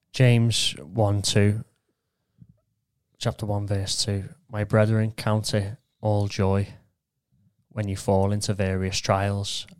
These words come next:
The beauty of, I guess, for me, is doing the Torah cycle is that, to come full circle now, is that we do see our lives in each Torah portion and the challenges of what the Israelites are going through in the wilderness.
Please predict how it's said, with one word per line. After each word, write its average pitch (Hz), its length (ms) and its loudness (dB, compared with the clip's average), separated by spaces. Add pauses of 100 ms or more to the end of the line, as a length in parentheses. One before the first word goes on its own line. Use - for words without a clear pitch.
(1300)
The 123 80 -8
beauty 113 400 2
of, 107 300 0 (200)
I 113 100 -6
guess, 104 220 -2
for - 160 -6
me, 104 220 0
is 101 160 -4 (960)
doing 127 280 0
the 127 80 -4
Torah 107 340 0
cycle 95 480 -4 (720)
is - 180 -4
that, 95 300 -2 (380)
to - 120 -2
come 110 200 0
full 101 200 0
circle 98 420 2
now, 98 260 2
is 92 100 -2
that - 140 -2
we 107 100 -2
do 113 160 2
see 131 220 2
our 123 140 6
lives 113 420 2
in 104 100 -2
each 107 220 -2
Torah 107 240 4
portion 107 520 0 (160)
and 107 300 0 (800)
the - 80 -4
challenges 113 520 4
of 107 100 4
what 98 160 4
the 104 120 2
Israelites 107 500 4
are 101 40 -2
going 98 200 2
through 101 220 0
in 101 80 0
the 95 80 2
wilderness. 104 680 2